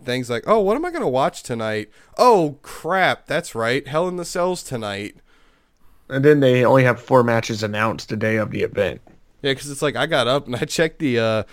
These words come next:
Speaker 1: <laughs> I checked the N F L app to see who was playing on Sunday Night Football tonight, 'cause, like, "Oh, I'll watch that tonight 'cause there's nothing else on. Oh, wait a minute, that's right.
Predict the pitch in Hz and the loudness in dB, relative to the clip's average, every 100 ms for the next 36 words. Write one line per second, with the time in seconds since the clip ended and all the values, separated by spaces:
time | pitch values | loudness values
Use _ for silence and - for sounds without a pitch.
0 | - _ - 226 - 294 - 135 135 160 | -18 _ 0 0 -2 -10 -8 -4 -2 -2
1 | 151 147 139 123 - 117 131 143 127 - | 0 2 2 0 -4 -8 -6 -4 -4 -4
2 | 131 139 123 107 131 127 127 123 - 127 | -2 -2 -4 -6 -6 -2 -2 -4 -4 -6
3 | 131 104 104 107 110 113 110 117 - - | -2 -4 -4 -4 -6 -6 -6 -6 -8 -16
4 | _ 196 247 - - 156 170 185 - 202 | _ 0 2 0 -2 0 2 0 0 -2
5 | 208 - 123 127 123 127 127 143 160 151 | -2 -4 -4 -2 -4 -6 -6 -4 -4 -2
6 | 143 151 - 165 135 113 135 135 131 110 | -2 -2 -2 -2 -2 0 0 2 0 -2
7 | 104 107 120 117 120 - 101 117 | -4 -6 -6 -6 -10 -8 -6 -6